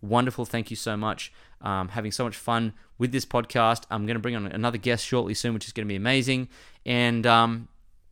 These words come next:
for this one, um, I'm gonna, actually, no, on the next one, I'm gonna put a, a special couple links in there for you. But if you haven't read any of my books and you're listening to the podcast,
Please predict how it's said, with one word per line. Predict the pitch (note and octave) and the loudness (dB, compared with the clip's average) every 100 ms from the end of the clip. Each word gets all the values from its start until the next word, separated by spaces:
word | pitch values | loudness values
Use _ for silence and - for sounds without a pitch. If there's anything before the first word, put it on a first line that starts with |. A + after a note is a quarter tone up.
| - - - | -20 -20 -14
for | - B2 | -4 4
this | F#3+ - | 4 4
one, | C#3+ B2 D3+ E3 - - - | 2 2 0 -6 -18 -20 -4
um, | A2 A2+ A2 A2 A2 G#2+ - | 2 4 6 4 2 -2 -6
I'm | A2 G#2+ | -6 -2
gonna, | C3 C3 B2 A#2+ A2+ - - | -2 0 2 2 0 -4 -12
actually, | - - A2+ | -10 -6 -2
no, | B2 - - - | -2 -4 -6 -4
on | A#2+ | 0
the | |
next | B2+ C#3+ | 0 0
one, | E3 E3 | -2 0
I'm | |
gonna | A#2 G#2 | 0 -2
put | G#2+ | -4
a, | G#2 | -8
a | F#2+ | -8
special | - A2 - | -10 -10 -10
couple | - G#2+ F2 | -10 -8 -6
links | G2+ - | -8 -8
in | F#2 | -10
there | E2 | -10
for | F#2+ | -8
you. | F2 | -6
But | E2 F2 - - - - - | 2 2 2 -6 -20 -20 -10
if | - | -4
you | D3 | 0
haven't | E3 G#3 B3 | 4 4 6
read | D#3 | 4
any | D3 C#3+ | 4 4
of | B2 | 2
my | A2 | 2
books | F2+ B2 G#2+ - | 2 0 0 -2
and | A2+ | -4
you're | |
listening | B2 C#3+ B2 | -4 -6 -8
to | |
the | G2 | -4
podcast, | A2+ A#2 F#2+ F2 F2+ | -4 -2 -2 -2 -6